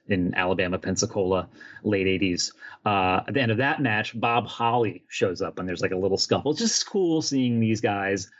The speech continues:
uh, Sting we mentioned earlier, Bob Holly, Shane Douglas, uh,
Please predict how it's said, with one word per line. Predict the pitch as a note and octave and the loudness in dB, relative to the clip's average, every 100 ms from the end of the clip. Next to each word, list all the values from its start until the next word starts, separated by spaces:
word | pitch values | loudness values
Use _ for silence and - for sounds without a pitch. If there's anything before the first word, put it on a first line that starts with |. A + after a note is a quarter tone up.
| - _ - | -20 _ -4
uh, | B2+ A#2+ G#2+ | -2 -2 -4
Sting | - C3 A2+ | -2 -2 0
we | A2 | 0
mentioned | G#2+ G2+ G#2+ | 0 0 0
earlier, | F#2+ F#2+ G2 F#2+ - - _ _ _ | 0 2 2 0 -2 -20 _ _ _
Bob | A#2+ A#2 G2 | 0 0 0
Holly, | A2 G2 G2 G2 G2 - | 0 2 2 0 -4 -10
Shane | - A2+ G#2 | -2 0 2
Douglas, | G2+ F#2+ G2 G2 - - _ _ _ - | 2 2 2 0 -2 -8 _ _ _ 0
uh, | G2+ F#2+ F2+ | 2 2 2